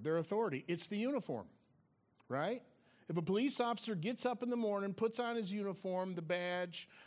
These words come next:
the uniform, everything together, and he goes and stands in the middle of the street and puts his hand out and says, "Stop," everybody's like this, right?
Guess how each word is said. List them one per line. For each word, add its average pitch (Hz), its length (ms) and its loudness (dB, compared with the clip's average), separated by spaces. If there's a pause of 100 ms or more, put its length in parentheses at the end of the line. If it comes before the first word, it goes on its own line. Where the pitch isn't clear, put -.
(120)
the 127 80 -6
uniform, 175 840 -2
everything 190 460 -2
together, 156 520 0 (260)
and 160 140 0
he 202 140 4
goes 214 320 4
and 180 100 0
stands 220 560 0
in 208 180 -2
the 175 80 2
middle 214 300 4
of 196 80 4
the 175 80 2
street 220 380 -2
and 143 80 -10
puts 214 180 2
his 165 120 -4
hand 214 280 0
out 180 120 4
and 156 100 -4
says, 156 200 -2
"Stop," 202 320 0
everybody's 147 480 0
like 143 200 0
this, 160 260 0
right? 151 280 0